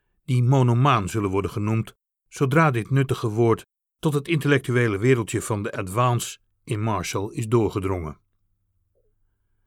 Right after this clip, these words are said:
Het bewijs dat het in het huis spookt is tweeledig.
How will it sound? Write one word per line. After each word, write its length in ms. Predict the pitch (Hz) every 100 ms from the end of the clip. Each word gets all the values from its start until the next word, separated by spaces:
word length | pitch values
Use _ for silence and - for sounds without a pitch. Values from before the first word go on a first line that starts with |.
| _ _ _ _ _ _ _ _ _
Het 140 | - 147
bewijs 360 | 151 170 180
dat 140 | 160 147
het 160 | 131
in 120 | 139 131
het 120 | 120
huis 280 | 123 107 -
spookt 480 | - 208 107 -
is 160 | - -
tweeledig. 880 | - 160 139 117 117 85 - -